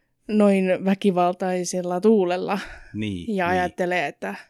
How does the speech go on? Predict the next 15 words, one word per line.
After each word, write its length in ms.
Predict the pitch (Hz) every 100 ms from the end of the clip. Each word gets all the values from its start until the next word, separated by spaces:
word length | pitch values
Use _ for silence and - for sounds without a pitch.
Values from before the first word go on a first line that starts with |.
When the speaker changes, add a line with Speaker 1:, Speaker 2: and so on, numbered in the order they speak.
| _ _ _
Speaker 1:
kaikki 300 | - 180 -
tummaihoiset 600 | 185 185 180 185 180 185 _
pitäisi 300 | 185 185 185
tappaa, 500 | 190 185 _ 196 202
niin 280 | 208 214 226 - -
Speaker 2:
Niin, 300 | 127 110 98
ja 60 |
Speaker 1:
se 100 | -
Speaker 2:
sit 120 | 202 196
Speaker 1:
näkee, 440 | 190 190 190 196
että 180 | 208 202
hänen 340 | 196 202 196
kohtalonsa 500 | 202 196 - 202 196 -
tulee 200 | 202 196
kuitenkin, 360 | 196 190 185